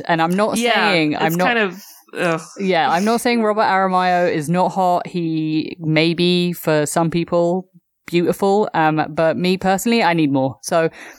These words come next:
Speaker 1: shout out to <laughs> shout out to Arondir for providing that. Um, he is, yeah, he's great. He's a great, uh, rep-, like, replacement for Legolas, who I had
Speaker 2: Mm-hmm.
Speaker 1: a massive crush on
Speaker 2: Uh,
Speaker 1: growing
Speaker 2: didn't we
Speaker 1: up.
Speaker 2: all, you know?
Speaker 1: Oh my God, yeah. Were you, were you a Legolas girl or were you, uh,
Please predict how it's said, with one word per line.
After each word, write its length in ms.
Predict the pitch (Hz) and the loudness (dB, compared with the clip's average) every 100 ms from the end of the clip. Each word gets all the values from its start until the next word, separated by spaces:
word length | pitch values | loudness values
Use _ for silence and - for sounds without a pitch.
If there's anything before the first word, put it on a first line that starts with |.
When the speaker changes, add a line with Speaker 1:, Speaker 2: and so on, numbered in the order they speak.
| - | -6
Speaker 1:
shout 200 | - 208 | 0 2
out 160 | 220 220 | 2 2
to 60 | |
<laughs> 760 | 269 254 220 247 - - 285 262 | 2 2 2 0 -2 -8 -6 -4
shout 160 | 226 214 | 0 0
out 120 | 220 | 2
to 40 | 220 | 2
Arondir 500 | 196 190 190 185 175 | 2 2 2 2 0
for 100 | 160 | -2
providing 600 | 175 156 160 160 156 147 | -2 0 0 2 2 2
that. 260 | 143 147 - | 2 0 -2
Um, 500 | - 160 151 151 151 151 | -2 0 2 0 -2 -4
he 200 | 160 165 | -2 0
is, 280 | 156 139 - | 0 -4 -12
yeah, 240 | - 160 143 | -6 0 2
he's 220 | 156 175 | 2 0
great. 180 | 156 143 | 2 2
He's 140 | 160 | 0
a 20 | |
great, 300 | 156 185 170 | 0 0 0
uh, 400 | 147 156 139 131 143 | 0 2 2 2 2
rep-, 220 | 143 - - | 0 -2 -6
like, 240 | - 139 - | -2 -2 -2
replacement 560 | 156 147 160 139 139 127 | -4 -2 -2 -2 -4 -4
for 80 | 143 | -2
Legolas, 560 | 131 127 127 127 - | -2 -2 -2 -4 -4
who 260 | - 147 139 | -4 -2 0
I 140 | 147 | 0
had 120 | 151 151 | 0 -2
Speaker 2:
Mm-hmm. 120 | 131 | -2
Speaker 1:
a 40 | |
massive 400 | 147 - - - | -2 -4 -8 -14
crush 300 | - - - | -14 -14 -10
on 220 | - - 143 - - - - - - | -10 -10 -12 -16 -20 -20 -12 -10 -8
Speaker 2:
Uh, 100 | - 175 | -4 -2
Speaker 1:
growing 120 | 151 | 0
Speaker 2:
didn't 160 | 208 214 | -2 -2
we 100 | 202 | -2
Speaker 1:
up. 80 | 185 | 0
Speaker 2:
all, 220 | 151 139 | -2 -4
you 140 | 143 | -6
know? 140 | 156 180 | -4 -2
Speaker 1:
Oh 40 | |
my 160 | 175 135 | 0 -2
God, 320 | 139 139 135 | 0 -2 0
yeah. 260 | 151 143 139 | 2 2 0
Were 260 | 160 240 | 0 0
you, 320 | 330 339 349 | 0 0 0
were 180 | 226 190 | 0 0
you 180 | 226 247 | 2 2
a 40 | 185 | 2
Legolas 440 | 175 190 202 208 | 2 2 0 -2
girl 220 | - 220 | -2 0
or 200 | 220 175 | 2 2
were 80 | 160 | 2
you, 300 | 160 156 151 | 2 2 0
uh, 600 | - 147 143 143 139 143 | 0 0 2 0 -2 -4